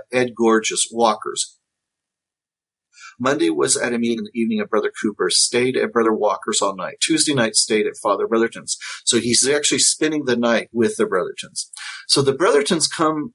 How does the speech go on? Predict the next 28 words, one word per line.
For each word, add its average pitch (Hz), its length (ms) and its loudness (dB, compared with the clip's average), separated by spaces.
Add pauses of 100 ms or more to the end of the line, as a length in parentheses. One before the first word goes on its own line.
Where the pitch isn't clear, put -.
(160)
so - 160 0
that's 147 240 4
in 151 120 0
March 147 300 2
of 139 80 -10
forty-one. 104 480 0
So - 180 2
by 123 140 2
November 147 540 2
of - 100 -6
forty-one, 107 560 0
the 104 100 0
Brothertons 127 600 0
leave 107 380 0 (200)
England 123 400 2
and 107 140 4
come 113 240 0
to 117 120 -4
Nauvoo. 107 420 4 (360)
Now, 123 460 4 (600)
remember 147 680 2 (600)
in 123 180 0
our 110 340 2 (540)
Pratt 170 300 2 (180)
podcast 104 840 0
that 113 220 2
Elizabeth 120 720 0 (100)
Brotherton, 104 600 -2